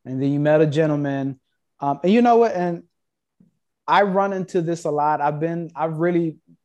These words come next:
m-, so my story is I was born into real estate. I, my grandparents own apartments, so I was literally born into this.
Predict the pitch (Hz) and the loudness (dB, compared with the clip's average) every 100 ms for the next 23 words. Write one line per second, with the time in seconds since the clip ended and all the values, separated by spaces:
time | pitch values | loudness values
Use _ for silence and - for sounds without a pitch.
0 | _ - 147 151 160 - 202 226 226 202 | _ -20 -10 -8 -6 -2 2 2 2 2
1 | 180 170 170 165 151 160 160 156 151 151 | 2 2 2 2 0 -2 -2 -2 -2 -2
2 | - 156 151 147 139 143 139 143 156 151 | -2 -2 -2 -4 -8 -14 -8 -2 -2 -2
3 | 160 151 139 143 139 147 147 143 135 - | -2 -4 -4 -6 -4 -2 -2 -4 -10 -6
4 | 139 131 143 156 147 139 131 _ _ - | -6 -4 -2 -2 -2 -4 -8 _ _ -2
5 | 160 160 147 151 156 139 131 131 123 - | 0 0 -2 -4 -6 -4 -6 -6 -8 -12